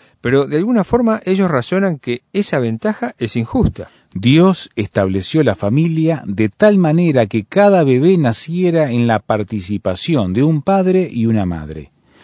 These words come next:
Speaker 2: Cuando uno de los dos se aleja del niño, le da al niño una desventaja injusta.
Speaker 1: Si mantienes este hecho en tu mente,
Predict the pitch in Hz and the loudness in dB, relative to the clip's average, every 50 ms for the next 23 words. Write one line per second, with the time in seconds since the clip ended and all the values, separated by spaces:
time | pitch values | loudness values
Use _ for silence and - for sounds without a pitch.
0 | _ _ _ - - 107 110 110 107 110 135 160 185 165 120 98 95 95 92 95 | _ _ _ -4 0 0 2 4 4 4 4 4 4 4 4 2 2 0 0 0
1 | 131 151 135 - - 113 104 107 131 185 208 - - - 156 143 127 - 101 98 | 0 0 0 0 -2 -2 0 0 0 -2 -2 -4 -4 -6 -6 -6 -6 -10 -10 -6
2 | 92 98 104 135 175 220 240 220 190 147 110 85 78 - _ _ _ _ _ _ | -4 -2 0 0 2 2 2 2 2 2 0 -2 -6 -10 _ _ _ _ _ _
3 | _ _ - 101 107 120 131 170 202 196 147 117 131 170 202 208 202 196 190 185 | _ _ -2 0 2 2 4 4 4 4 4 2 4 4 4 4 6 4 4 2
4 | 175 - - 175 190 202 196 196 - _ _ _ _ _ _ _ _ _ _ - | 0 0 0 2 4 4 4 2 -2 _ _ _ _ _ _ _ _ _ _ -12
5 | 120 117 127 175 220 240 - - - 107 101 110 110 107 104 - - 180 180 - | -10 -2 2 4 4 4 2 0 -4 -2 0 2 2 2 0 0 0 -2 -2 -2
6 | - - 143 117 101 82 - - 85 73 - - - - 69 - - _ _ _ | -2 -2 0 0 -2 -2 -6 -10 -12 -12 -14 -16 -14 -14 -14 -14 -16 _ _ _
7 | _ _ _ _ - _ _ - - - - _ - - - 135 131 135 135 139 | _ _ _ _ -20 _ _ -20 -20 -20 -20 _ -8 -4 0 2 2 2 2 2
8 | 214 240 233 202 - - - - 147 143 - 135 131 135 143 - 127 110 101 101 | 2 2 2 2 0 -2 -6 -4 -4 -2 0 0 0 0 0 0 0 0 0 -2
9 | 104 120 160 147 110 98 90 - 95 92 98 | -2 -2 0 0 0 -2 -2 -4 -6 -8 -8